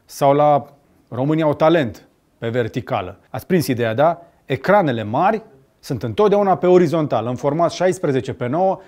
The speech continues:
sau mai late de atât. De ce sunt așa și nu sunt pe verticală?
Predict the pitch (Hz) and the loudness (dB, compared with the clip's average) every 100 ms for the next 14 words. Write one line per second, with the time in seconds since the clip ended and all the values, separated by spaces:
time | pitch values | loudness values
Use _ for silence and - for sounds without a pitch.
0 | _ _ - 175 175 151 156 165 160 156 | _ _ -2 0 0 0 0 0 0 0
1 | 151 - _ 120 135 147 156 127 98 - | -2 -18 _ -2 2 2 0 -6 -8 -18
2 | _ - 120 143 165 151 151 139 120 151 | _ -8 0 2 2 0 2 2 2 0
3 | 165 208 156 151 175 147 143 135 127 127 | 0 0 0 0 0 0 0 0 -2 -4
4 | - 170 226 240 | -2 0 0 -2